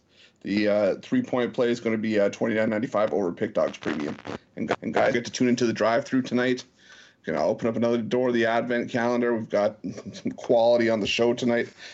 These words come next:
Got Brian Bittler on the show as well. You know, got Rod, myself, Tony T, Goran's gonna be on there, Jeff Jeter.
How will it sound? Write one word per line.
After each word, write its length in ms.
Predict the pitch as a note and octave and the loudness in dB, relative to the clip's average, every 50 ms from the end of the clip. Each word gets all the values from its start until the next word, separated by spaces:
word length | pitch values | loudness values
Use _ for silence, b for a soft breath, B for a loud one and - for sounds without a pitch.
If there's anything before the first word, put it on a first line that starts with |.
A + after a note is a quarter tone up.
| B B B | B B B
Got 220 | - B2 G#2 F#2+ F#2+ | 0 2 2 2 2
Brian 340 | A2+ A#2+ A#2 A2+ G#2+ G2+ | 0 0 2 0 -2 -2
Bittler 320 | A2+ A#2+ A#2+ A2+ B2+ C3 C3 | -2 -2 0 4 4 4 4
on 120 | C3 C3 | 4 2
the 80 | B2+ B2+ | 0 0
show 280 | - C3 B2+ B2+ B2+ A#2+ | -2 -2 -2 -2 -2 -4
as 100 | A#2+ A#2+ | -4 -2
well. 280 | A2+ A2+ A2+ A#2+ B2+ | -2 -2 0 0 0
You 100 | C3 B2 | 0 0
know, 120 | A2 G2+ F#2 | 0 0 0
got 260 | G2 G2 - - - | 0 -2 -2 -4 -2
Rod, 460 | G#2 G#2+ A#2 A#2 A#2 A#2 A2+ A2+ A2 | -2 0 0 2 2 2 2 0 0
myself, 560 | F#2+ F2+ E2+ - - A#2 A2+ A2+ A2+ A2 - | -2 -4 -4 -4 -2 0 2 2 2 0 -2
Tony 300 | - A2+ A#2+ A#2 G#2+ G#2 | -2 -2 0 0 0 -2
T, 340 | G2+ - B2 A#2+ A#2 A#2 A#2 | -2 0 0 2 4 4 2
Goran's 440 | G#2 - G#2+ A2+ A#2 A#2 A#2 A#2 A#2+ | 0 0 0 0 2 2 2 0 0
gonna 160 | A#2+ A#2 A#2 | 0 -2 0
be 120 | A#2 A#2 A2+ | 2 2 2
on 180 | A2+ A#2 A#2 | 2 2 2
there, 160 | A2+ A#2 A2+ | 2 2 0
Jeff 300 | A2+ G2+ G2+ A2 A#2 - | -2 0 0 0 0 -2
Jeter. 480 | - - A#2 A#2+ A#2 B2 A#2+ A#2 B2 | -4 -2 0 0 2 2 0 0 -2